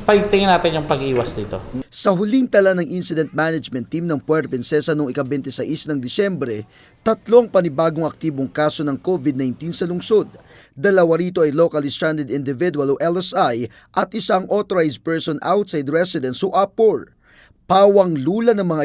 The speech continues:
Speaker 2: ito ng eroplano mula sa magkakaibang schedule ng flight. Kaya umakyat na sa isang daan apat na putwalo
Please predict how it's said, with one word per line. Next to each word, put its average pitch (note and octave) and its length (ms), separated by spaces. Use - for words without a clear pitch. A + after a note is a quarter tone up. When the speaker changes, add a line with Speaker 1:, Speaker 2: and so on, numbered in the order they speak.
Speaker 2:
ito E3+ 80
ng E3 160
eroplano C3 580
mula D#3 220
sa - 160
magkakaibang F#3 580
schedule C3+ 460
ng F#3 160
flight. F3+ 480
Kaya A#3+ 320
umakyat A3 400
na F#3 100
sa F#3 140
isang D#3+ 180
daan C#3+ 320
apat F#3 400
na F3 80
putwalo D3+ 560